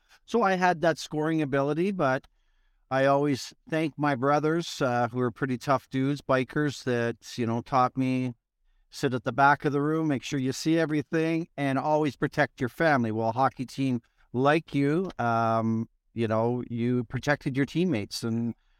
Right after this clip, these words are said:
I hated fighting. I'll, I don't like to use the word hate. I was not a fighter. I had these protective instincts, and it started in junior B and carried on to the O H L. And, uh,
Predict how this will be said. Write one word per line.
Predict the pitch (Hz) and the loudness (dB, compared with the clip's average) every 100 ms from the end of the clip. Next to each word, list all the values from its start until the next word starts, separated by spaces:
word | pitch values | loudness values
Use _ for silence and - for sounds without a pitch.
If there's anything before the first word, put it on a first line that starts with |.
| _ _ _ | _ _ _
I | 127 151 | 0 2
hated | 151 156 165 | 2 2 0
fighting. | - 170 170 190 214 | 0 2 2 2 2
I'll, | 123 127 135 | 0 0 0
I | 127 | -2
don't | 127 139 | -2 -2
like | 143 | -2
to | - | -2
use | 139 131 | -2 -2
the | 143 | -2
word | 135 139 | 0 0
hate. | 131 135 170 - | 0 -2 -4 -2
I | 120 | -2
was | 120 131 | 0 -2
not | 120 123 139 | 0 2 0
a | |
fighter. | - 147 143 156 180 208 - | -2 0 2 2 0 -4 -8
I | 117 113 | -4 -2
had | 120 120 | -2 -2
these | 117 | -4
protective | - 117 139 131 139 120 | -4 -6 -4 -4 -2 -2
instincts, | 143 - - 160 190 - - _ _ _ _ _ | -2 -4 -2 -2 -4 -10 -18 _ _ _ _ _
and | 113 117 117 117 | -4 -2 0 0
it | 117 | -2
started | - - 131 135 127 | -6 -2 0 0 0
in | 131 | 0
junior | 120 135 139 127 | 0 0 0 0
B | 131 147 156 | 0 0 2
and | 151 127 107 _ _ _ | 2 0 -4 _ _ _
carried | 127 131 131 | 0 2 2
on | 127 127 | 2 0
to | - | -2
the | 120 127 | -2 0
O | 131 | 0
H | 135 - | -2 -2
L. | 131 131 156 147 | 0 2 2 0
And, | 123 113 101 110 | 0 -2 -4 -4
uh, | 117 113 113 | -2 0 0